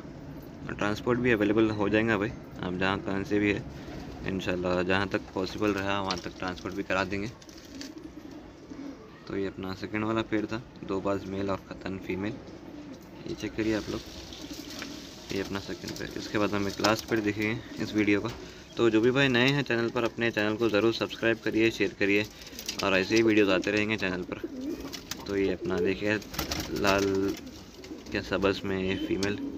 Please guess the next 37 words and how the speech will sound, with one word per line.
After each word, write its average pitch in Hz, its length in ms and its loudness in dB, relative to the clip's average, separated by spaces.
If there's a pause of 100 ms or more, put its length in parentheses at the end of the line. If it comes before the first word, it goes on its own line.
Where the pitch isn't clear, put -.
लाल 92 220 0
दामड़ी 90 340 0
और - 840 -8
जाख 90 280 0
में 95 100 2
मेल 90 240 2
है। 101 80 -2 (360)
तो - 200 0
जो - 100 2
भी 104 80 4
भाई 120 140 4
interested 120 360 2
है 123 60 4
लेने 113 220 2
में, 117 100 2
ये 107 160 4
भी 107 120 2
हाई 95 160 4
flyer 98 260 -2
roller 92 240 -2
का - 140 -6 (540)
कबूतर 101 340 0
है, 127 60 -2 (840)
तो 95 280 2
ज़रूर 101 280 2
contact 101 420 0
कर 107 80 0
सकते 110 260 -2
हैं 113 80 6
आप 104 120 2
लोग, 110 240 2
number 98 240 0
title 95 300 -2
में 104 100 -2
दे 98 100 2
दिया 95 160 2
जाएगा। 92 300 -2